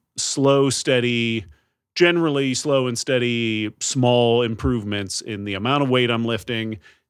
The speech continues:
and taking breaks and listening to music and just, like, keeping track of my progress. Um, and I find that really rewarding,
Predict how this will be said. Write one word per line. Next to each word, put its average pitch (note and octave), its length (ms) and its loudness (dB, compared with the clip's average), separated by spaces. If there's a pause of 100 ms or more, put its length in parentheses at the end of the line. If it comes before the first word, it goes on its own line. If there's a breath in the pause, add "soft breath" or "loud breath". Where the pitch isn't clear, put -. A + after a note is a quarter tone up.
(120)
and F2+ 440 -10
taking C#3 320 0
breaks A#2+ 520 -2
and G2+ 160 -10
listening A2 280 -4
to C3+ 60 2
music B2 520 0
and B2 100 -8
just, G2+ 200 -6
like, G2 300 -6 (180)
keeping C3 340 0
track A#2 300 -2
of A#2+ 60 -4
my A2+ 140 -4
progress. F#2+ 680 -8 (480)
Um, F#2 540 -4
and B2 120 -2
I A#2 80 2
find A2+ 280 0
that G#2+ 260 -2
really A2+ 340 -2
rewarding, C#3+ 680 0